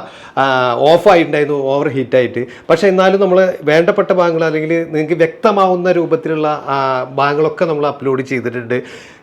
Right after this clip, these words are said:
ശരിക്കും ഞാൻ വന്ന സമയത്തേ, ആ, വീഡിയോ എടുക്കാൻ വേണ്ടി വന്നപ്പോ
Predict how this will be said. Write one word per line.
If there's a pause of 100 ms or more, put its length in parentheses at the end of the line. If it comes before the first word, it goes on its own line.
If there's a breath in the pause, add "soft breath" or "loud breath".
(120)
ശരിക്കും
ഞാൻ
വന്ന
സമയത്തേ, (920 soft breath)
ആ, (560 loud breath)
വീഡിയോ
എടുക്കാൻ
വേണ്ടി
വന്നപ്പോ